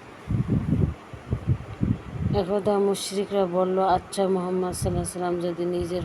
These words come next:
কথা মতে সত্যিকারের নবীও হন, তবে আল্লাহ পাক তাকে অল্প অল্প ওহী প্রেরণের মাধ্যমে এতে কষ্ট কেন দিচ্ছেন? সমগ্র কোরআন একত্রে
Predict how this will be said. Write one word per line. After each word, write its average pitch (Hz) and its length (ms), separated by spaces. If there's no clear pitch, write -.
কথা 175 280
মতে 175 240
সত্যিকারের 175 720
নবীও 170 460
হন, 160 340
তবে 160 260
আল্লাহ 160 260
পাক 175 160
তাকে 165 260
অল্প 156 320
অল্প 165 280
ওহী 160 400
প্রেরণের 160 420
মাধ্যমে 160 540
এতে 156 320
কষ্ট 165 300
কেন 160 140
দিচ্ছেন? 156 460
সমগ্র 196 600
কোরআন 190 280
একত্রে 175 500